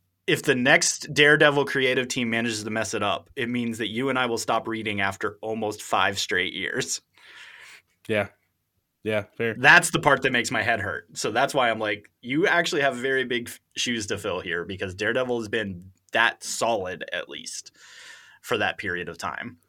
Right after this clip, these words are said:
Speaker 1: which
Speaker 2: Yeah.
Speaker 1: is a pretty long time in current comic book standards.
Speaker 2: Minus the prison arc, I think it
Speaker 1: Yeah, the prison arc was <laughs> almost got me.
Speaker 2: Minus the prison arc, Daredevil has been a consistent read for five years, yeah.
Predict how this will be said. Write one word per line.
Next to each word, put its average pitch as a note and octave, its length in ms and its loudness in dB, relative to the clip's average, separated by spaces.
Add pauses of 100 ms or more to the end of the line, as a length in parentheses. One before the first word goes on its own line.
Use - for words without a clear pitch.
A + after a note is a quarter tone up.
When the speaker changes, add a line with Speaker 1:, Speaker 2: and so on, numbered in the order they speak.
Speaker 1:
which B2 160 -2
Speaker 2:
Yeah. C3 80 0
Speaker 1:
is G2+ 180 -8
a A#2 80 -4
pretty E4+ 260 4
long B3+ 220 4
time F#3+ 380 2
in A2+ 140 -4
current C3 420 0
comic A2 280 -4
book F2 140 -10
standards. - 220 -4
Speaker 2:
Minus F#3+ 440 8
the C#3 560 6
prison D3 460 2
arc, F#3 460 2 (340)
I C3+ 140 6
think C#3+ 260 4
it C3+ 40 6
Speaker 1:
Yeah, C#3 220 10
the C3+ 60 6
prison E3 320 4
arc C#3+ 220 4
was B2 160 0 (240)
<laughs> F3+ 1000 4
almost G3 680 2
got G#3+ 360 10
me. D#3 380 2 (360)
Speaker 2:
Minus F3+ 320 6
the F#3 120 0
prison F3 360 2
arc, A#2+ 380 2 (160)
Daredevil C#3 480 4
has B2+ 180 2
been B2 240 0
a A#2 100 0
consistent B2+ 720 -2
read G2+ 540 -4 (800)
for B2 180 -2
five A2 300 4
years, G2 300 0
yeah. F#2 160 0